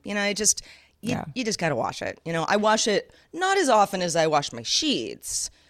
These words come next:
Speaker 1: but I
Speaker 2: Mm-hmm.
Speaker 1: mean, I'm definitely washing the duvet once a month.
Speaker 2: Mm-hmm.
Speaker 1: Um, if not more, you know, and if there's a smudge or whatever, then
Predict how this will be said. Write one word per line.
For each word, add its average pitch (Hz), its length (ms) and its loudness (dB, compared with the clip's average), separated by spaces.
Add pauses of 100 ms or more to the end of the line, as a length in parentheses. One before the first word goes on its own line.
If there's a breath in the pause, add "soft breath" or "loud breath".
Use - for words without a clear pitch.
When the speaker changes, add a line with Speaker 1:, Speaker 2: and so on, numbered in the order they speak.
(100)
Speaker 1:
but 175 200 2
I 175 60 6
Speaker 2:
Mm-hmm. 175 80 0
Speaker 1:
mean, 170 200 -2
I'm 170 240 -4
definitely 175 500 2
washing 160 380 0
the 151 60 -4
duvet 139 680 -2
once 151 240 -2
a 131 40 -6
month. - 440 -12 (340 soft breath)
Speaker 2:
Mm-hmm. 165 200 -2
Speaker 1:
Um, 139 480 -4 (500)
if 156 240 -4
not 156 160 -2
more, 139 420 -6
you 147 100 -8
know, 139 240 -4
and 123 260 -2
if 143 100 -8
there's 147 160 -4
a 143 60 2
smudge 143 380 0
or 147 80 -2
whatever, 127 320 -2
then 120 280 -8